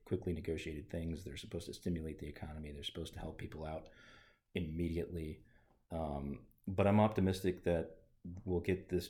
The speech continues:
temporary provision in, and we will need to continue to beat the drum loudly on this after the cr-, crisis is over on behalf of patients, just to make sure that they can,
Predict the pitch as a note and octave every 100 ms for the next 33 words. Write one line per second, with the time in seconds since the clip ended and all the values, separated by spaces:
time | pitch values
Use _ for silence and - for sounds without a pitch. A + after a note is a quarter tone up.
0 | - - E2 E2+ E2+ F2+ E2+ F2 E2 E2
1 | F2+ A2+ - - - F#2 F#2 F#2 F2 F2+
2 | F2 G2 F#2+ F2+ F2+ D#2+ D2+ F#2+ G#2 F#2
3 | F2 - - E2 D2+ D2+ - - _ _
4 | - D#2 G2 A2 F#2 D#2+ D#2 D2 C#2+ C#2+
5 | - - D#2+ - E2 D#2+ - D#2 - -
6 | E2+ - - D2+ E2 F2 D2+ C#2+ C#2+ D#2
7 | D2 - E2 D#2 D2 - F2+ - E2+ D#2+
8 | - E2+ D2 D#2 - C#2+